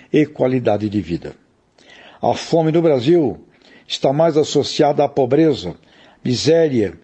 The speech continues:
distanciamento da base da pirâmide social, da possibilidade de ter renda, do que produção agropecuária. Porém, existe uma má distribuição,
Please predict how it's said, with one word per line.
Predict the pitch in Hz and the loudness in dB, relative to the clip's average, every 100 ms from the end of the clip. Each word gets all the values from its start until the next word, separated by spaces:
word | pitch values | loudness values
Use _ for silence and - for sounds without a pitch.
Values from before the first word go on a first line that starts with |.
| - - _ | -20 -20 _
distanciamento | 156 131 - 190 - - 135 135 190 190 170 | -6 -6 0 0 0 0 0 2 0 0 0
da | 151 | 0
base | 123 127 165 185 139 | 0 0 0 2 2
da | 151 143 | 0 0
pirâmide | 139 143 165 156 151 | 2 2 2 0 -2
social, | - 139 - 156 151 120 95 - - - | 0 -2 2 2 2 0 -2 -16 -20 -14
da | - 156 | -2 -2
possibilidade | 156 - 208 - - 170 165 143 151 147 143 | -2 0 0 0 -2 0 2 2 2 2 0
de | 147 | -2
ter | 127 151 | 0 0
renda, | 120 113 160 202 190 208 196 - - _ | 2 0 2 2 4 2 0 -8 -20 _
do | 165 165 | 0 2
que | 180 | 2
produção | 175 175 190 185 180 - 147 143 147 139 - _ | 0 2 2 2 -2 2 4 4 0 -6 -18 _
agropecuária. | - 131 123 120 127 123 123 - 110 95 92 87 85 - _ _ _ _ _ | -2 0 0 0 -2 0 -4 -2 -2 0 -2 -4 -6 -10 _ _ _ _ _
Porém, | 117 113 135 160 - _ - - - - | 0 2 2 -2 -8 _ -20 -20 -20 -2
existe | 123 131 113 185 - 170 | 0 2 2 0 2 0
uma | 135 117 | 0 -2
má | 113 160 190 | 0 0 -2
distribuição, | 160 170 - 165 165 - 143 85 | -2 -4 -2 0 0 0 -2 -2